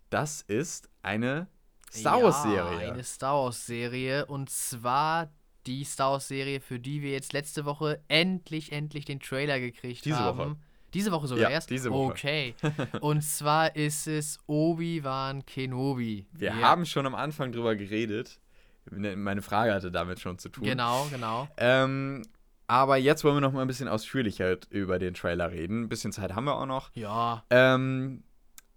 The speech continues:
Speaker 1: und zwar ist es ja so, dass wir in diesem Trailer einige Sachen zu sehen bekommen. Ich habe jetzt gedacht, vielleicht, vielleicht machen wir so ein, wieder wie bei, bei, wie bei Rings of Power, so ein Durchgehen durch den Trailer.
Speaker 2: Ja, genau.
Speaker 1: Aber, ähm, vielleicht würde das jetzt auch ein bisschen zu viel Zeit fressen.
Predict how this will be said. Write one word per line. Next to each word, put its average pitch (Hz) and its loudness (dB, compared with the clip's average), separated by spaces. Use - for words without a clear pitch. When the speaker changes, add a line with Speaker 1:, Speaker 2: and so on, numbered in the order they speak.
Speaker 1:
und 143 4
zwar 165 2
ist 170 2
es 196 -4
ja 156 4
so, 127 2
dass 147 -2
wir 131 2
in 147 2
diesem 143 0
Trailer 117 2
einige 143 2
Sachen 151 0
zu 101 -6
sehen 95 0
bekommen. 110 -2
Ich 113 -4
habe 147 -2
jetzt 156 -4
gedacht, 147 2
vielleicht, 131 -6
vielleicht 139 -2
machen 147 0
wir 147 2
so 131 -2
ein, 131 -4
wieder 131 2
wie 123 -6
bei, 120 6
bei, 110 -2
wie 117 -4
bei 117 0
Rings 120 2
of 117 -6
Power, 127 2
so 113 0
ein 107 -2
Durchgehen 147 0
durch 147 -4
den 147 -4
Trailer. 147 2
Speaker 2:
Ja, 160 4
genau. 143 0
Speaker 1:
Aber, 135 8
ähm, 120 0
vielleicht 110 -2
würde 120 4
das 117 4
jetzt 110 -6
auch 82 0
ein 113 2
bisschen 107 -2
zu 104 -10
viel 104 -2
Zeit 113 0
fressen. 120 -6